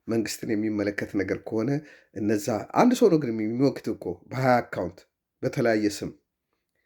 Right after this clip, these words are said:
እና "ይሄ እንደዚህ ነው፣ እኛም እናውቃለን እንደዚህ" ምናምን እያለ አንዱ የተቃወመውን ነገር በመደገፍ እሱን ላይክ በማድረግ እንደዚህ የ-፣ የሰዎችን የመረጃ፣ አ፣ አ፣ አ፣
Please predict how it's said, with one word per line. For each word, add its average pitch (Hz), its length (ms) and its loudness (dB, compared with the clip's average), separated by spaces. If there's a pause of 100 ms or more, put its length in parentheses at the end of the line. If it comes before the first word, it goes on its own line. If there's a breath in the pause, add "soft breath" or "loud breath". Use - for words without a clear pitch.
(360)
እና 107 160 0
"ይሄ 110 220 4
እንደዚህ 131 420 4
ነው፣ 113 140 0
እኛም 127 300 0
እናውቃለን 123 600 2
እንደዚህ" 123 380 -4
ምናምን 139 340 2
እያለ 123 280 2 (560)
አንዱ 113 260 -2 (800)
የተቃወመውን 117 720 0
ነገር 131 240 -2
በመደገፍ 107 640 -4 (100)
እሱን - 300 -2
ላይክ 123 280 4
በማድረግ 117 540 -2 (480 soft breath)
እንደዚህ 143 440 -2 (500 soft breath)
የ-፣ 196 440 2 (400)
የሰዎችን 107 600 -4 (100)
የመረጃ፣ 101 460 -2 (460)
አ፣ 92 100 -14 (640 soft breath)
አ፣ 104 100 -8 (1040)
አ፣ 95 100 -6